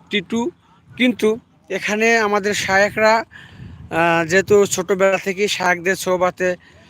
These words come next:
ছেলেদের, ছেলের মতোই, আহ, বড় হয়েছি, আহ, আমাদের শায়েখই আমার নামটা রাখছিলেন যে আনোয়ার হোসেন। আমি আমার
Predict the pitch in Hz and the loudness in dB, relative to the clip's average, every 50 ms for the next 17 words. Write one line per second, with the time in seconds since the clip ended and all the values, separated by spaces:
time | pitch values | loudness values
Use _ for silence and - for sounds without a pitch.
0 | - - - - - 180 180 185 165 175 190 185 170 - - 185 190 190 190 196 | -20 -14 -8 -2 0 2 2 2 0 0 -2 -2 -2 -2 0 2 2 2 2 2
1 | 190 185 - - 202 196 202 196 - - - - - - - - - - - - | 0 -2 0 2 2 2 2 2 -2 -8 -20 -20 -20 -20 -20 -20 -20 -20 -14 -10
2 | 151 156 160 156 151 165 165 175 175 170 185 185 185 180 - - 214 226 302 - | -6 -6 -4 0 2 4 4 4 4 4 4 2 2 2 0 -4 -4 -4 -6 -10
3 | - - - - - - - - - - 143 143 143 143 143 143 - _ - - | -18 -20 -20 -20 -20 -20 -20 -18 -14 -10 -6 -6 -6 -6 -8 -12 -16 _ -14 -10
4 | 170 175 180 175 190 185 - - 175 175 180 190 190 - - 220 208 202 202 196 | -4 -4 -2 0 0 -2 0 0 2 2 2 2 0 0 0 0 2 2 0 -2
5 | 196 190 180 175 175 165 - 185 175 175 165 - - - 196 196 196 196 175 180 | -2 -2 -4 -4 -4 0 0 2 2 2 0 -2 -4 -4 -2 -2 -2 0 0 0
6 | 180 165 165 170 175 170 175 175 185 185 _ - - - - _ - 185 190 - | 0 0 0 -2 -2 0 0 0 -2 -2 _ -16 -20 -20 -18 _ -6 -6 -4 -2
7 | - 202 160 135 110 - _ - - - - - - - - _ _ _ _ - | -2 -4 -4 -4 -8 -14 _ -20 -20 -20 -20 -20 -20 -20 -20 _ _ _ _ -10
8 | 170 190 202 214 226 226 220 - - 180 196 202 202 208 | -6 -4 -2 0 0 -2 -4 -6 -6 -6 -2 0 0 0